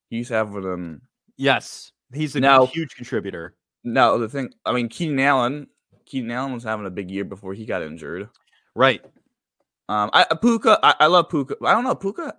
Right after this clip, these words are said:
Speaker 1: Puka has thirteen hundred yards now of the year. I, I don't know. I think, I think we might. I, I didn't know he had that many yards, to be honest with you. Um, Amon-Ra,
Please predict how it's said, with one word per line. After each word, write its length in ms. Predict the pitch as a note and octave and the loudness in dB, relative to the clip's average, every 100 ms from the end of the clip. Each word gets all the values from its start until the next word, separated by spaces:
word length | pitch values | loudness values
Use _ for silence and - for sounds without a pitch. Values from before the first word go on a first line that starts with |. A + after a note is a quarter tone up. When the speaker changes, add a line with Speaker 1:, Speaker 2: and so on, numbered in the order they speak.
| - | -10
Speaker 1:
Puka 220 | A#3 D#4 | -10 -10
has 200 | B3 F3 | -10 -10
thirteen 280 | - C#3+ - | -10 -12 -10
hundred 240 | E3 D3 | -14 -10
yards 240 | C3+ D3 C#3 | -8 -6 -6
now 160 | F#2 | -6
of 60 | F2 | -6
the 80 | E2 | -6
year. 240 | D#2 D2 - | -6 -8 0
I, 200 | A2 B2 _ _ G#2+ | 2 2 _ _ -8
I 100 | D#3+ | -8
don't 180 | C4 | -8
know. 240 | F#3+ A3+ G2 | -8 -6 -4
I 80 | G#2 | -6
think, 180 | D3 - | -6 -10
I 140 | A2+ | -10
think 160 | A#2+ E3+ | -8 -10
we 80 | E3+ | -6
might. 200 | D3+ C#3 | -6 -4
I, 80 | G#2+ C#3 A2+ | -4 -6 -8
I 340 | G#2 A#2 G#2 | -12 -8 -8
didn't 160 | E3+ B2+ | -8 -8
know 80 | |
he 140 | G2 G2 | -8 -8
had 140 | F#2 | -8
that 60 | G2+ | -8
many 140 | F#2+ | -8
yards, 220 | G#2+ F#2+ | -10 -10
to 60 | - | -12
be 60 | E2 | -12
honest 200 | D#2 C#2+ | -12 -12
with 80 | |
you. 640 | D2 - _ _ _ _ G2+ | -14 -14 _ _ _ _ 0
Um, 460 | G#2+ G#2 G#2 F#2+ - _ _ - | 2 2 -2 -8 -12 _ _ -2
Amon-Ra, 580 | A2+ C#3+ D3+ D3 F3+ | 2 2 2 2 2